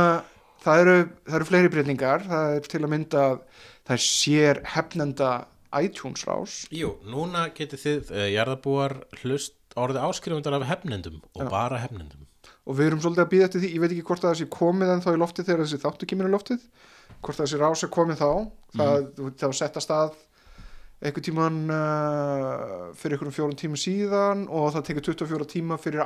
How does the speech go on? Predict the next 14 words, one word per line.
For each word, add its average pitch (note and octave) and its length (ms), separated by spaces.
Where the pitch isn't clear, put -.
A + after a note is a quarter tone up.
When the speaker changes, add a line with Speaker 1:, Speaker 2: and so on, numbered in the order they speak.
Speaker 1:
iTunes D#3 380
að - 80
prósessa E3+ 400
þetta. F3 140
Þannig C3 140
að C3+ 80
ef C#3+ 100
þetta D3 60
er D3 40
ekki C#3+ 120
komið, F3 280
þá D3+ 120
kemur D3 280
þetta. B3+ 140